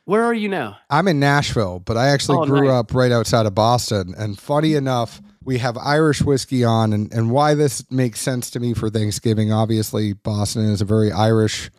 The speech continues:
Speaker 2: Italian, Catholic area. And the bar that we used to go to is called the Claddagh.
Speaker 1: Okay.
Speaker 2: Very Irish, uh, thing. If, if, do you know the Claddagh?
Speaker 1: I-, that's in Pittsburgh?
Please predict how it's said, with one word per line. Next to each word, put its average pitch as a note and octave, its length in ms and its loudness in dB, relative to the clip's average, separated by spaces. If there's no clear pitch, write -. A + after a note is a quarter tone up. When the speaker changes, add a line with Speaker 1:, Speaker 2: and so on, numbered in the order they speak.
Speaker 2:
Italian, A2+ 640 2
Catholic A2 480 -2
area. C#3 480 0
And A#2 380 0
the A2+ 140 -4
bar C#3 460 0
that B2+ 160 -2
we B2+ 140 0
used B2+ 280 0
to A#2 80 -4
go A2 220 0
to G#2+ 460 -2
is G#2 160 -2
called A2 420 -2
the G#2 120 -6
Claddagh. G2+ 600 -4
Speaker 1:
Okay. D#3+ 360 -6
Speaker 2:
Very D#3 300 0
Irish, E3 720 0
uh, B2 460 2
thing. D3+ 360 0
If, A#2+ 260 0
if, A#2 180 -2
do C3+ 120 -2
you C#3 60 2
know C#3 320 0
the C3+ 120 0
Claddagh? C#3+ 500 0
Speaker 1:
I-, E3 60 -6
that's F#3 240 0
in F3+ 100 0
Pittsburgh? C4+ 460 -4